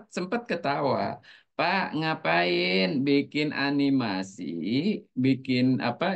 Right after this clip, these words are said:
jenis-jenis daun gitu ya?" Itu dibuat animasinya, ada daun yang bentuknya gini, terus ruasnya gini, seluruh semua dibuat sampai dengan animasinya. Saya tanya, "Bapak ngajar di mana?"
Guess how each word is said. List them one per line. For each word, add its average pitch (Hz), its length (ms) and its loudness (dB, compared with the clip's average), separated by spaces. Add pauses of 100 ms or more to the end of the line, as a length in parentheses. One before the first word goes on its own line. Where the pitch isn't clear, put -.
(120)
jenis-jenis 139 880 2 (160)
daun 107 920 -2 (200)
gitu 143 180 -4 (140)
ya?" 147 60 2 (640)
Itu 143 240 -2 (120)
dibuat 135 380 0 (200)
animasinya, 131 880 -2 (400)
ada 123 160 2 (120)
daun 131 300 2
yang 127 160 2
bentuknya 120 400 -2 (120)
gini, 123 220 2 (240)
terus 120 260 -2
ruasnya 123 320 -2 (120)
gini, 123 180 0 (120)
seluruh 285 400 -2
semua 156 260 -2 (100)
dibuat 139 420 2
sampai 131 220 -2 (100)
dengan 123 220 -2 (120)
animasinya. 120 640 0 (120)
Saya 139 200 2 (120)
tanya, 147 440 -4 (640)
"Bapak 135 340 2
ngajar 139 280 4 (100)
di 135 60 4 (140)
mana?" 131 300 0